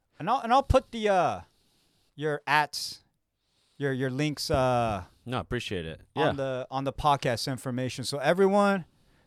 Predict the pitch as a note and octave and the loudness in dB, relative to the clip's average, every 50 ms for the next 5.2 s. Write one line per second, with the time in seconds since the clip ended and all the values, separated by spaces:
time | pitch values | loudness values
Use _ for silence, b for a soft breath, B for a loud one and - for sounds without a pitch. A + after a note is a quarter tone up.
0 | _ - E3 D#3+ - - - F#3 F3 F3+ F3+ - - F3 F3 E3 D#3 D3+ E3+ F#3 | _ -2 -2 0 0 4 6 8 8 8 6 6 2 0 2 2 2 2 2 2
1 | F#3 F3+ - - F3+ F3+ F#3 - - F3+ F3 D#3+ - - - G3+ G#3+ G#3+ G#3+ F#3+ | 2 2 2 4 4 4 4 2 0 0 0 0 -2 -2 -2 0 2 2 2 0
2 | - - - - - - - - - - - E3+ E3+ - - F#3+ F#3+ - F3+ E3+ | -4 -6 -6 -6 -8 -8 -12 -16 -6 0 0 0 0 2 2 0 0 2 0 0
3 | E3+ F3+ F#3 F#3 F#3 F#3 b b b b b b b - F3+ F#3+ F#3 - - G3 | 2 2 4 4 2 2 b b b b b b b 0 0 2 2 2 0 -2
4 | D#3 - - F3+ G3 G3 F#3+ G3 F#3 F3+ F3+ F3 F3 E3+ E3 C#3 E3 E3+ E3+ E3 | -2 0 2 4 6 6 6 4 2 0 0 0 0 0 0 2 4 6 6 8
5 | D#3+ D3+ C3+ A#2+ | 8 6 6 4